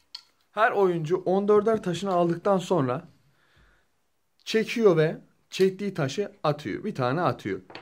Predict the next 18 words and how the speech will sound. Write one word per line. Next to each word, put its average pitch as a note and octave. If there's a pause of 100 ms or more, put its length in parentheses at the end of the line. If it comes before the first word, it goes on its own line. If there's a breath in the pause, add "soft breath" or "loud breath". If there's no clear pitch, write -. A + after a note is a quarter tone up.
(340 loud breath)
Attığınız A3
taş, - (540)
sizin F3+
alt F3
tarafta E3
oynayan D#3
oyuncunun C#3
attığı E3
taş E3
size E3+
yaramıyorsa, F#3
bu F3
oyuncu D3+
için C#3+
bahsediyorum. A2
Buradaki G#2 (340)
oyuncu G2
için. -